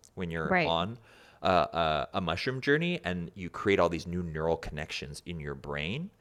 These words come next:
Speaker 1: um,
Speaker 2: Mm-hmm.
Speaker 1: that, you know, that's why people say it augments creativity and creates really new visionary ideas, and because you're literally accessing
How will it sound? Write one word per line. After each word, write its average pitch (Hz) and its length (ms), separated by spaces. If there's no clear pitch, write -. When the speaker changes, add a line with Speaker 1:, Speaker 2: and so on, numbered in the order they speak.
Speaker 1:
um, 165 360
Speaker 2:
Mm-hmm. 175 300
Speaker 1:
that, 80 460
you 107 100
know, 78 260
that's 71 220
why 76 180
people 87 240
say 92 180
it 92 100
augments 101 320
creativity 113 760
and 80 180
creates 82 540
really 98 260
new 107 140
visionary 131 480
ideas, 120 640
and 82 220
because 90 360
you're 87 200
literally 92 380
accessing 80 760